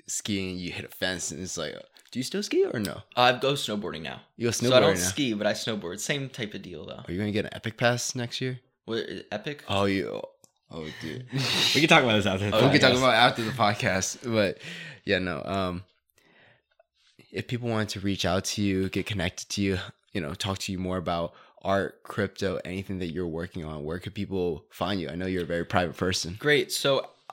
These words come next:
Speaker 2: like I said, I'm opening up my Instagram. It's currently public for the first time in, like, I've ever had an Instagram. It's public. So you can find me at Mixmaster Max nineteen.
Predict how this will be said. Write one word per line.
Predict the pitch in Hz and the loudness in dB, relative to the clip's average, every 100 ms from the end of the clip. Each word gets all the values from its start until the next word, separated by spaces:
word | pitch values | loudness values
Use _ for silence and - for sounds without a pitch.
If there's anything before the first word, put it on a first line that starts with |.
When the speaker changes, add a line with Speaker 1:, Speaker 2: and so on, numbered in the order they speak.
| - | 0
Speaker 2:
like | 120 127 | 4 6
I | 127 | 4
said, | - 117 | 4 4
I'm | 104 104 | 2 -2
opening | 110 110 123 | -4 -4 -4
up | 123 | -4
my | 113 | -4
Instagram. | 107 104 107 104 104 104 | -4 -4 -4 -4 -4 -6
It's | 101 - _ - | -10 -12 _ -8
currently | 139 131 107 | -6 -4 -6
public | 107 - 107 104 104 - - _ - | -6 -6 -4 -4 -6 -10 -20 _ -8
for | 107 | -8
the | |
first | 101 107 - | -4 -4 -4
time | 113 101 | -4 -6
in, | 85 | -6
like, | 90 69 - _ _ _ _ | -10 -12 -16 _ _ _ _
I've | 104 107 | -2 0
ever | 101 | -2
had | - 113 104 | -2 -2 -2
an | |
Instagram. | 95 104 - 98 78 78 120 _ | -4 -8 -10 -10 -10 -10 -16 _
It's | 104 - | -16 -12
public. | - 104 101 90 - _ _ - | -4 -4 -4 -8 -12 _ _ -10
So | - | -6
you | 123 | -4
can | 135 123 | -6 -8
find | 131 120 | -4 -4
me | 113 | -4
at | - | -6
Mixmaster | 110 107 - 113 110 107 | -6 -4 -4 -4 -4 -4
Max | 107 104 104 | -4 -4 -6
nineteen. | 104 90 104 127 131 143 | -8 -8 -6 -6 -6 -8